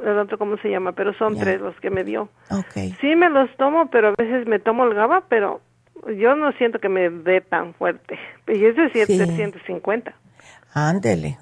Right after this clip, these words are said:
Speaker 2: ok. Puedes tratar, si lo tienes en la casa, dárselo a tu hija como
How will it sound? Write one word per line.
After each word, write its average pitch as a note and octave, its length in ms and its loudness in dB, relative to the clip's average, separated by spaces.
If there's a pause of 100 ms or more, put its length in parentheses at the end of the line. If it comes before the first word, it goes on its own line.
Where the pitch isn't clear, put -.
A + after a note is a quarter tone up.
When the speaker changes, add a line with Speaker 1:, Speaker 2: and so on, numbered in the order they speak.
Speaker 2:
ok. F3+ 280 -2 (640)
Puedes D#4+ 420 6
tratar, A3+ 520 6
si C4 120 2
lo G#3 160 6
tienes G3 300 4
en C#4+ 80 4
la C#4+ 120 4
casa, A#3 360 2
dárselo G#3 420 4
a C4 100 4
tu B3+ 200 4
hija A3+ 360 4
como G3 600 4